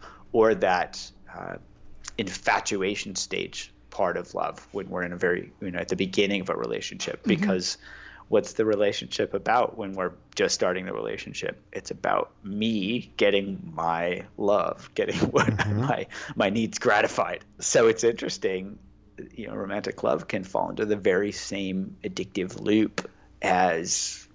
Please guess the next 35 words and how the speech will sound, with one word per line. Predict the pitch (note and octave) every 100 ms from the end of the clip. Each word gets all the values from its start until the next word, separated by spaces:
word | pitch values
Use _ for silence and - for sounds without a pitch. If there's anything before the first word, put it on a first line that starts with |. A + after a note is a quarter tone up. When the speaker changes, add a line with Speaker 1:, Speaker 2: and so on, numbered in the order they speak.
| -
Speaker 1:
food | - G#2 F2+ - - - -
or | G#2 G1+ - -
cigarettes | - A2 F#2 E2+ - - - -
or | - F2+ F#2 -
smartphones | - G#2+ F#2 - - - G2
or |
anything | F#2 - -
else. | G1+ - - - -
Speaker 2:
I'm | A3+
curious, | A3 C4 A#3+ G#3+ D#3+ - - _
what | G#3+ A#3
if | B3 A#3+ G#3
you | G#3+ G#3+ G3+ F#3 F3+ - -
came | - A3+ A3+
from | A3 F#3
a | E3+ C#3+ C3 - -
family, | - A3+ A3 G#3 F#3 E3
you |
had | D#3+ F3 E3+
an | D3+
upbringing, | - F#3 - G3 E3+ D#3+
a | D3
childhood | D3 E3+ F#3+ G#3+ G#3+ F#3 D#3+
that | E3 -
was | F#3 -
absolutely | F#3+ G#3 - G3+ G3 F#3+ F3+
normal | G3 G3+ A3 G#3
and | F3+ F3
stable, | - F#3 G#3 G3 E3+ E3+
and | E3 F3
there | F3+ F3+
was | F3+ F3+ F3+ G3
no | F3+ F3+ F3+ - - -
alcoholism | - G3+ B3 G3+ F#3+ F#3 F3+ F#3 F3+ F3+
or | F3 E3 D#3+